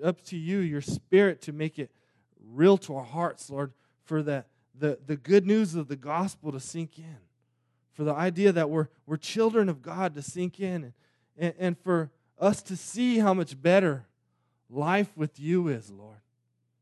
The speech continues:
and how it, we're, it tru-, we truly are more blessed to, to serve and give our lives to others than to, to live selfish lives. Transform us, Lord.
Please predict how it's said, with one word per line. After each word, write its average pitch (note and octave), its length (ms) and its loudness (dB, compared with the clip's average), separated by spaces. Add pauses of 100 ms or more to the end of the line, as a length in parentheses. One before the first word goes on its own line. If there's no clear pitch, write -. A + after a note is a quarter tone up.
(540)
and B2 100 -18
how C#3+ 240 0
it, B2+ 120 -4 (120)
we're, C3+ 200 -6 (260)
it C#3+ 160 -4
tru-, D3+ 360 -6 (220)
we D3+ 100 -6
truly F#3 340 2
are E3+ 180 4
more D3+ 220 -2
blessed D3 560 -4
to, B2+ 140 -12 (300)
to D3 140 -10
serve F3+ 500 0
and C#3+ 120 -10
give D#3+ 200 -2
our E3 120 0
lives D3 380 -4
to A#2+ 160 -12
others C3 340 -6
than A#2 180 -18
to, A#2 180 -14 (360)
to C#3+ 80 -12
live C#3 220 -6
selfish C3 580 -12
lives. F#2+ 440 -16 (1160)
Transform C3 580 -14
us, G2+ 200 -20
Lord. G#2 200 -20